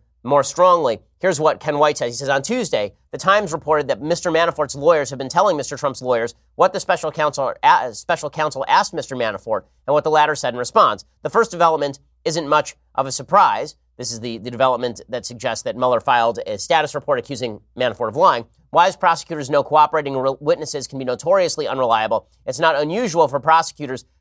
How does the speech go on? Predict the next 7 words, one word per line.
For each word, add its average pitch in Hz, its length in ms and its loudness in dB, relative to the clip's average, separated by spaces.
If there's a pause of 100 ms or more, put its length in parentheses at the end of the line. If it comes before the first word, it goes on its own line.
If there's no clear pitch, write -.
to - 80 -20
catch - 220 -2
cooperators 151 580 2 (200)
in 139 120 -4
lies 135 340 2 (180)
or 139 140 0
recidivism." 135 520 -2